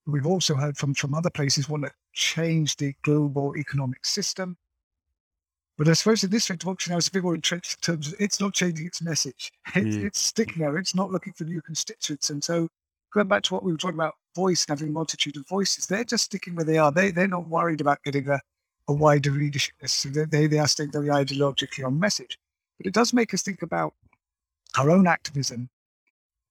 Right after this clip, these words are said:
Speaker 1: Who are the people should we deal with? I actually, there was a, I walked into university this morning, there was a poster saying, "cop welcomes climate criminals."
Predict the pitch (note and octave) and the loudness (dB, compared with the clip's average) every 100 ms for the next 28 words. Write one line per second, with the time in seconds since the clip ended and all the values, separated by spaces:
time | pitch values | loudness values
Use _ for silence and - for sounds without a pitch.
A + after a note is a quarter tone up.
0 | _ _ - G3 A3+ G3+ G3 G3+ G3 E3+ | _ _ -4 0 4 4 6 4 4 2
1 | F3+ E3 G#3 E3+ D3+ - F3 - - F3 | 2 2 0 0 -2 2 2 2 -2 -6
2 | E3+ D#3+ D3+ D3+ F3 D#3+ - - F#3+ G#3+ | -6 -6 -4 -2 -2 -4 -6 -4 0 -2
3 | - - _ - E3+ E3+ E3 D#3+ D3+ D3 | -4 -18 _ -6 -4 -2 0 0 -2 -4
4 | - _ - D#3 D#3+ D#3 - C#3+ - D#3+ | -10 _ -4 0 2 0 0 -4 0 2
5 | D#3 D#3 D3+ C#3+ - D#3 - - D#3 B2+ | 4 4 2 -2 -2 -4 -2 -2 -2 -4
6 | - F#3+ - - E3+ D#3+ - E3 - - | -2 -2 -2 -4 -2 -2 -2 -2 -2 -2
7 | E3 E3 D#3+ E3 E3 _ - F#3 D#3+ D3+ | 4 4 4 2 -2 _ -2 0 0 -2
8 | B2+ - - | -6 -6 -6